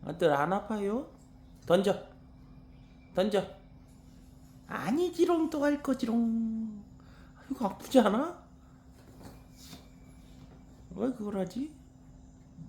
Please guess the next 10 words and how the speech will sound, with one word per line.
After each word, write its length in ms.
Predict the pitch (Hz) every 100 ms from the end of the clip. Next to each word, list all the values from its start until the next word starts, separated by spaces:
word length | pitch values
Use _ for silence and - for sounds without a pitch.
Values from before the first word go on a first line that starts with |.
| - - - - - - - - - - - - - - - - - - - - -
아우, 220 | - - -
아파. 260 | - 135 - - - - - - - - - - - -
아우, 280 | - 85 -
아파. 280 | - 143 - - - - - - - - - - - - - - -
눈 220 | 165 175
조심하고. 800 | 165 165 185 180 170 151 143 - -
아이고, 280 | - 233 240
아파. 300 | 226 220 202 - - - - - - - - - - - - - - -
오지 240 | 208 220 254
마라. 1080 | 240 147 170 208 165 143 151 170 139 117